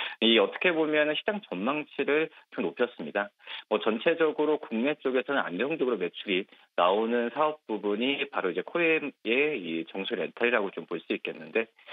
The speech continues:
이제 중요한 부분이 이제 해외 쪽이죠. 음, 말레이시아도 그렇고 미국 법인 쪽에서의, 음, 정수기보다는 어떤 공기청정기에 대한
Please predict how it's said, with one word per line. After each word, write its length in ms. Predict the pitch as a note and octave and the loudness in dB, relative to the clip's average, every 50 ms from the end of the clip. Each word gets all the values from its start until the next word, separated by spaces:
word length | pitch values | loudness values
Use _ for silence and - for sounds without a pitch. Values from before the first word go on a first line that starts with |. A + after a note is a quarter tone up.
| - - - - - | -6 -4 -4 -4 0
이제 100 | - C3 - | 0 0 2
중요한 320 | - B2+ C#3 E3 F3 F3+ | 4 4 4 4 4 4
부분이 380 | E3 D#3+ D#3 C#3+ D3+ D#3 D3+ D3 | 2 2 2 2 2 2 2 0
이제 80 | C3+ C#3 | -2 -2
해외 240 | C#3 G3 G3+ G#3 | 0 0 -2 -2
쪽이죠. 520 | G3 - D3+ A#2 G2+ - - F#2 G2 A2+ - _ - | -2 -2 -2 -4 -4 -2 -2 -4 -4 -4 -8 _ -16
음, 160 | F#2 F2+ F2+ E2+ | -12 -10 -6 -4
말레이시아도 580 | - F#2 G2 A2+ A#2 B2+ A#2+ - C3 A#2+ A2+ A#2 | -2 0 2 2 2 2 2 2 0 0 0 0
그렇고 520 | G#2 G2 F2+ - - - C3+ C#3+ D3 C#3+ - - - - - _ - | 0 -2 -2 -2 0 2 4 4 2 0 -4 -10 -20 -20 -12 _ -2
미국 260 | G2 G#2 B2 D3 - | 0 0 0 0 2
법인 280 | - B2+ A#2 C#3 C3 B2 | 0 0 2 0 -2 -2
쪽에서의, 840 | - A#2+ A2 A#2 A#2 A2 - B2 A2+ A#2 A#2 C3 C#3 C#3 C#3+ C#3 _ _ _ _ _ _ _ _ _ _ _ _ _ - - | -2 0 2 2 0 2 2 2 4 4 4 4 4 2 0 -2 _ _ _ _ _ _ _ _ _ _ _ _ _ -18 -10
음, 340 | - A2 G#2+ G#2+ G2+ G2+ G2 - | -8 -6 -6 -4 -6 -6 -8 -8
정수기보다는 640 | - - A2 A2+ - E3+ C#3+ A#2 F2+ F2 E2+ G#2 | -6 -6 -6 -2 -2 -2 -2 -2 -4 -4 -6 -6
어떤 260 | G2 F2 - F#2 F#2 F2 | -8 -8 -10 -10 -10 -8
공기청정기에 760 | - - G#2+ A2 B2 - - C#3 C3 C#3+ D3 C3 B2+ B2+ | -6 -4 -2 -2 -4 -4 -4 -4 -4 -4 -2 0 0 0
대한 260 | G#2+ G2+ G2+ A2 C3 | 2 4 2 2 2